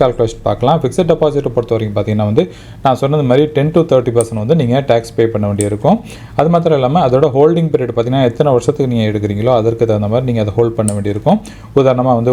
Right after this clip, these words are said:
ஒரு வருஷமா இருக்கலாம், அல்லது சில பேர் ரெண்டு வருஷம், அஞ்சு அல்லது ஐந்து வருடம் நீங்க ஃபிக்ஸட் டெபாசிட் போடுறவரா இருக்கலாம். அதற்கு தகுந்த மாதிரி தான் வந்து உங்க பணத்தை நீங்க வித்ட்ரா பண்ண முடியும். அதே நேரத்துல டெட் ஃபண்டை பொறுத்த வரைக்கும் நார்மல், ஆக்சுவலா மார்க்கெட்ல வந்து டெட் ஃபண்டுன்னு ஒரு கேட்டகரி இருக்கு. மார்க்கெட்ல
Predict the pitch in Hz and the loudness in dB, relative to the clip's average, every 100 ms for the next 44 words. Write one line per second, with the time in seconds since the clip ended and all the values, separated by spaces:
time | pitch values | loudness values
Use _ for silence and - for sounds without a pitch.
0 | 117 117 113 - 110 104 101 107 107 107 | 4 4 2 0 -2 -2 -2 0 0 0
1 | 107 110 110 107 107 107 104 113 110 107 | 0 -2 0 0 2 2 0 0 -2 0
2 | 110 110 110 131 123 117 117 107 113 110 | -2 -2 -2 -2 0 0 0 0 0 0
3 | 107 107 147 175 - 113 110 110 101 101 | 0 0 0 -2 -4 -4 0 -2 -2 -4
4 | 101 110 107 104 101 101 101 110 190 117 | -4 -4 0 0 0 -2 0 0 0 0
5 | 131 135 117 107 107 101 117 104 160 - | 0 0 0 -2 -4 -2 -2 0 -2 -4
6 | - - - - 113 131 123 127 123 110 | -16 -16 -8 -2 -2 0 -2 -2 -4 0
7 | 151 135 120 110 - 107 104 104 165 - | 0 -2 0 0 0 -4 0 2 2 0
8 | - - - 143 143 131 160 151 117 120 | -10 -6 0 2 2 2 2 2 -6 0
9 | 139 - 196 180 147 135 120 113 131 117 | 0 2 0 2 0 0 0 0 0 0
10 | 123 135 - 113 107 139 139 123 123 160 | 0 -4 -2 -4 0 2 2 2 0 2
11 | 156 120 113 147 117 131 131 165 135 131 | 0 0 0 0 0 -4 -4 -8 -6 -2
12 | 123 113 110 110 104 104 104 101 196 - | 0 0 0 -2 0 -2 -2 0 -2 -2
13 | - - - 135 143 165 160 120 | -16 -18 -6 0 2 2 -2 0